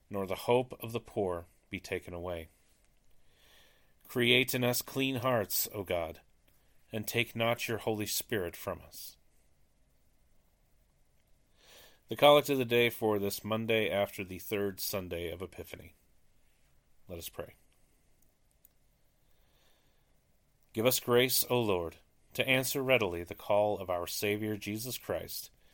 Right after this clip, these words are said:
and proclaim to all people the good news of his salvation, that we and the whole world may perceive the glory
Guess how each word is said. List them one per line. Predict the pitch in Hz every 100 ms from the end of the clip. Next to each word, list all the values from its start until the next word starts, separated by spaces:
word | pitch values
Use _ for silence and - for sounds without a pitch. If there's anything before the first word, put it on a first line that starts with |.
| - - _ _ 117
and | 110
proclaim | 123 - 143 147
to | 147
all | 147 151
people | 151 113 101 - - -
the | 110
good | 104 143 123
news | 123 90 82 87
of | -
his | 101
salvation, | - 98 92 85 - 82 76 - _ _ - - - _ _
that | 113 -
we | 120 135 139
and | 143
the | 139
whole | 131 139
world | 127 104 104 98
may | 101
perceive | 95 95 - 123 117 117 110 - -
the |
glory | 98 110 123 131 95 80